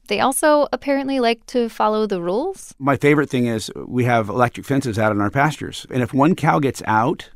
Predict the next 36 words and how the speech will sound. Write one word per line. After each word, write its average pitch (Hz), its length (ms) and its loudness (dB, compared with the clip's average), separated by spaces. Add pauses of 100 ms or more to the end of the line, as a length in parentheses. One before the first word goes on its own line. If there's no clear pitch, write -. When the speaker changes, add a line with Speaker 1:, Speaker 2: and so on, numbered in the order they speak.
(560)
Speaker 2:
all 151 380 4
the 151 140 -2
rest 131 200 -2
of - 20 -16
the 127 80 -8
cows 120 260 -4
start 117 220 -6
to 104 100 -6
moo 120 340 4
like 127 240 0
crazy 120 420 -2
'cause 107 200 -8
they 110 100 -6
think 120 220 -8
there's 107 220 -4
an 101 80 -4
injustice 127 720 -2
that's - 220 -10
happened 120 540 0 (120)
Speaker 1:
Oh, 262 60 -2
my 233 120 -6
God. - 180 -14
Speaker 2:
because 120 480 -2
they 147 300 2
aren't 160 340 4
out 131 280 4
either, 113 560 0 (260)
and 117 240 0
they 135 140 2
are 135 200 4
upset 170 600 2
that 131 120 -4
somebody 147 360 0
broke 127 340 2
the 127 140 -2
rules. 113 480 -2